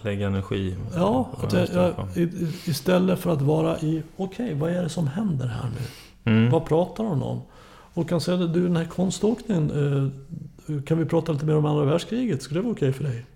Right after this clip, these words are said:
Speaker 1: Mm.
Speaker 2: "Ja, men jag vet ingenting om det, men kanske kan prata om någonting annat." Då har vi ett samtal om det.
Speaker 1: Ja.
Speaker 2: Och då har vi fått ett möte.
Speaker 1: Ja, just det.
Speaker 2: Istället för att jag sitter och är emot det som är. Det är också en väldigt vanlig tanke.
Speaker 1: Värt att tänka på.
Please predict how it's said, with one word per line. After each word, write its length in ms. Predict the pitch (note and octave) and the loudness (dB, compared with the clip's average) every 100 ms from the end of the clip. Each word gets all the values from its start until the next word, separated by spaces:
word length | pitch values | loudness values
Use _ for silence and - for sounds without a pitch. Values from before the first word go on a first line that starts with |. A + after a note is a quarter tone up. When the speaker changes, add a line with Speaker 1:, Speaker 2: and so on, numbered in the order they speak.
| - | 0
Speaker 1:
Mm. 200 | A#2 B2 | 2 6
Speaker 2:
"Ja, 80 | - | 6
men 80 | C#3 | 4
jag 100 | B2+ | 4
vet 200 | D#3 - | 2 2
ingenting 280 | A#3+ G#2+ - | 0 0 2
om 80 | F2+ | 2
det, 120 | E3 | 2
men 120 | A3+ | 2
kanske 300 | D3+ - - | -2 -4 0
kan 120 | F#3 | 2
prata 240 | F#3 F3+ F3+ | 4 4 4
om 40 | |
någonting 200 | E3+ D#3+ | 4 4
annat." 360 | D#3+ A3 G3+ - | 4 4 2 4
Då 100 | E3+ | 8
har 100 | G3+ | 8
vi 60 | G#3 | 6
ett 60 | |
samtal 540 | - F3+ A3 G#3+ A3+ A#3 | 4 4 4 4 4 6
om 120 | F3+ | 4
det. 260 | C#4 F#3 B2 - | 2 0 -2 0
Speaker 1:
Ja. 200 | A2 G#2+ G#2 | 2 2 2
Speaker 2:
Och 60 | |
då 60 | F3 | 2
har 60 | |
vi 60 | F3+ | 2
fått 240 | F3 E3+ | 0 -2
ett 60 | D#3 | 2
möte. 500 | C#3+ F3 - - E3 - - - - | 4 4 0 -2 -2 -2 -12 -20 -8
Speaker 1:
Ja, 260 | A2+ G#2+ A2+ | 0 2 2
just 160 | B2 - | 0 -2
det. 80 | C#3+ | -2
Speaker 2:
Istället 240 | D3+ C#3+ | 2 4
för 60 | E3+ | 4
att 40 | |
jag 60 | C3+ E3 | 2 0
sitter 140 | D#3+ | 2
och 60 | D3+ | 4
är 40 | |
emot 340 | D3+ F#3+ F3 - - | 6 6 4 -2 0
det 160 | C#3 | 0
som 220 | C3+ D3 E3+ | 2 0 2
är. 180 | B2 | 0
Det 60 | A#2+ | 0
är 60 | C#3+ | 0
också 240 | C#3 D#3+ | -2 -2
en 60 | C3 | 0
väldigt 260 | B2 B2 | 0 -2
vanlig 320 | A#2+ B2 B2 B2 | -2 -2 -2 -4
tanke. 480 | B2 A#2+ - B2 A#2+ A#2+ - - - - - - - - - - - - - - - - - | -6 -6 -6 -8 -6 -10 -14 -20 -20 -20 -20 -20 -20 -20 -20 -20 -20 -20 -20 -20 -20 -20 -6
Speaker 1:
Värt 340 | A#2+ D#3+ D#3+ | 2 4 4
att 60 | C#3 | 0
tänka 320 | D#3 A#2+ - | 2 2 0
på. 220 | B2 G#2+ | 0 -4